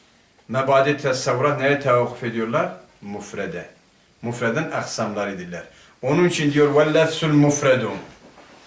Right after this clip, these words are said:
bin nezeri ila ma'nahu." Lefz-i mufred manasına göre, yani bu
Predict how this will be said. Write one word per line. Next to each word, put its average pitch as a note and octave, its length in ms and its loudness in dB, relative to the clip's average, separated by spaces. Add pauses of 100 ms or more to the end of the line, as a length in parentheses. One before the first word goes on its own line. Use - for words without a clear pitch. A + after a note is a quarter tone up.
(540)
bin C#3+ 200 4
nezeri E3+ 360 4
ila D#3+ 280 2
ma'nahu." C3+ 800 2 (1000)
Lefz-i E3 420 2
mufred D#3+ 760 0 (220)
manasına C3+ 840 4
göre, A#2 360 -2 (100)
yani A#2 340 -4
bu D#3+ 320 -4